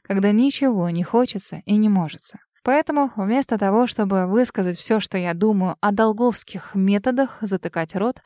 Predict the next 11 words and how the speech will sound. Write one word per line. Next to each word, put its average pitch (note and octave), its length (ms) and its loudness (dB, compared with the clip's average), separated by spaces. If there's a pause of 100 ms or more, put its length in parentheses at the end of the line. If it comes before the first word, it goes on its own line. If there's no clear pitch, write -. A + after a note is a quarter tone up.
тихо D#4 260 -2
прошу, A#3 520 -2
прекрасно B3+ 560 -4
понимая, G3+ 640 -2
впрочем, F#3+ 480 -4
что - 180 -8
это G3+ 240 -6
обреченная G3 800 -2
на E3 100 -6
провал F3+ 380 -2
идея: G3 480 -4